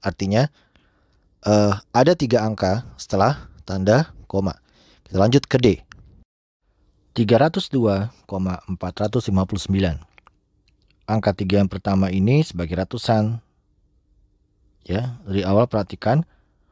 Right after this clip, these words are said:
sebelah kiri koma atau sebelum koma ada tiga angka, tiga digit, dan setelah koma ada tiga digit juga, ya. Berikutnya angka nol, nilai tempatnya adalah puluhan. Angka dua, nilai tempatnya adalah satuan.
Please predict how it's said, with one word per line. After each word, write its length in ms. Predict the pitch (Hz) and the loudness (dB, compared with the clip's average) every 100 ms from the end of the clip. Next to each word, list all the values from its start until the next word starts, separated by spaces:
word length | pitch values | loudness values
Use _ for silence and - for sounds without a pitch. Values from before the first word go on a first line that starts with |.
| _ _ _ _ | _ _ _ _
sebelah 320 | - 104 98 | -6 -2 -2
kiri 200 | - 107 | 0 -4
koma 280 | - 104 131 | 0 0 0
atau 160 | - 104 | -2 -6
sebelum 280 | 104 101 104 | -2 -2 0
koma 320 | 98 117 117 | 0 0 0
ada 80 | 95 | -2
tiga 280 | 90 95 | -4 -6
angka, 360 | 90 87 107 160 _ | -6 -2 -2 -2 _
tiga 200 | 87 92 | -10 -6
digit, 280 | 85 95 160 - | -4 -2 -4 -2
dan 200 | 98 135 | -4 -4
setelah 320 | - 90 90 | -6 -4 -4
koma 320 | - 90 113 | -2 0 0
ada 80 | 101 | -2
tiga 240 | 90 87 | -4 -4
digit 280 | 85 80 87 _ _ _ _ _ _ | -4 -6 -8 _ _ _ _ _ _
juga, 280 | 90 98 92 _ | -6 -4 -4 _
ya. 200 | 95 123 - _ - - _ - | -2 -2 -2 _ -20 -20 _ -8
Berikutnya 400 | 123 151 160 165 | -2 0 2 2
angka 160 | 151 120 | 4 2
nol, 400 | 123 104 107 127 _ _ _ _ _ _ _ | 2 0 0 -6 _ _ _ _ _ _ _
nilai 200 | 107 107 | -6 -4
tempatnya 600 | 107 95 104 - 110 120 | -4 -2 -2 0 0 0
adalah 240 | 104 95 | 0 -2
puluhan. 560 | - 95 87 92 120 185 _ _ _ _ _ _ _ _ _ 110 | -4 -8 -4 2 2 0 _ _ _ _ _ _ _ _ _ -4
Angka 400 | 123 - 131 131 | -4 2 2 2
dua, 320 | 127 101 98 _ _ _ _ _ _ _ | 2 2 0 _ _ _ _ _ _ _
nilai 160 | 101 98 | -6 -4
tempatnya 560 | 95 101 95 117 101 | -4 -4 -4 -2 -2
adalah 160 | 92 90 | -2 -2
satuan. 600 | - 113 - 107 73 73 | 0 0 2 0 0 -8